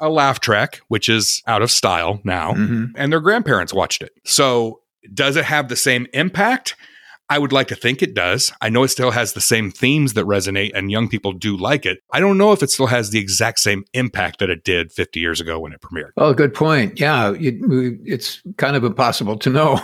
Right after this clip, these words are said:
Speaker 2: <laughs> really.
Speaker 1: Yeah, right,
Speaker 2: Uh, we're
Speaker 1: exactly,
Speaker 2: both
Speaker 1: yeah.
Speaker 2: guessing, really. We're all guessing whether it does or not.
Speaker 1: Yeah.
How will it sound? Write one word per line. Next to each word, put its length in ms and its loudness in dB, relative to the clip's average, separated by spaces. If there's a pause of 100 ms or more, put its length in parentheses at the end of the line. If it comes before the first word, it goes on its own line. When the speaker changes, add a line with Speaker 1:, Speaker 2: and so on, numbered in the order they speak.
(200)
Speaker 2:
<laughs> 240 -4
really. 360 2
Speaker 1:
Yeah, 60 2
right, 320 2
Speaker 2:
Uh, 40 -20
we're 100 0
Speaker 1:
exactly, 320 4
Speaker 2:
both 180 4
Speaker 1:
yeah. 100 -6
Speaker 2:
guessing, 520 2
really. 380 2
We're 180 0
all 160 4
guessing 480 -2
whether 260 0
it 100 -2
does 220 -2
or 120 -2
not. 240 0
Speaker 1:
Yeah. 200 -2